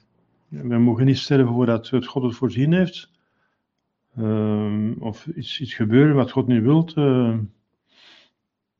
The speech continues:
dan komen de engelen tussen. Eh, maar, maar dus ook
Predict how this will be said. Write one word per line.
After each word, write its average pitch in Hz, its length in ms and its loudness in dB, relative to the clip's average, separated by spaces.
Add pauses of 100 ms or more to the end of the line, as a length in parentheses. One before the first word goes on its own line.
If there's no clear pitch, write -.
(960)
dan 123 140 -2
komen 120 240 6
de 117 80 0
engelen 143 280 4
tussen. 170 580 2 (1120)
Eh, 131 300 6
maar, 156 260 6
maar 139 420 4
dus 117 180 -4
ook 196 340 4